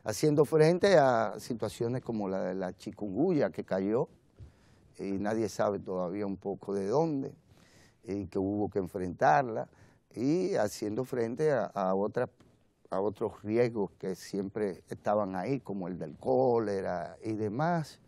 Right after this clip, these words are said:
eh, epidemias. Pues bien, estas noticias son noticias que, eh, al, en el vein-, el veintidós de,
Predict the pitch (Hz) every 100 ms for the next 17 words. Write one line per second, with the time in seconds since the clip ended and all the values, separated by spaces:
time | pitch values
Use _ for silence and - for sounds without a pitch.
0 | - - 113 104 92 - 101 107 90 73
1 | - - _ _ _ _ _ _ _ _
2 | - - - _ 202 165 170 175 - _
3 | - - - 226 - 220 196 175 185 240
4 | 190 170 143 - 147 147 - 123 110 113
5 | 98 127 113 - 95 - - 110 110 110
6 | 110 95 - _ _ - _ - 104 101
7 | 95 95 110 101 101 101 92 95 95 -
8 | 101 90 95 95 92 110 120 131 117 98
9 | 98